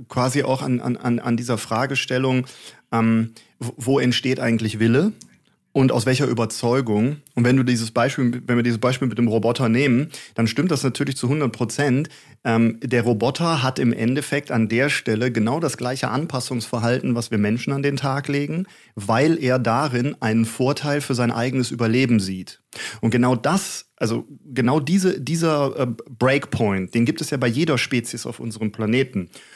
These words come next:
Und deswegen denke ich, wenn ich von einer künstlichen Intelligenz spreche, dann spiel-, sind, sind diese Faktoren sind nicht Teil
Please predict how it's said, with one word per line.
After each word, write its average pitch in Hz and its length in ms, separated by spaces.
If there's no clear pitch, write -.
Und 117 300
deswegen 143 420
denke 147 300
ich, 143 340
wenn 135 180
ich - 120
von 139 140
einer 123 180
künstlichen 170 640
Intelligenz 127 680
spreche, 127 760
dann 131 180
spiel-, 165 800
sind, 135 420
sind 127 500
diese 180 180
Faktoren 139 840
sind 123 320
nicht - 400
Teil 147 480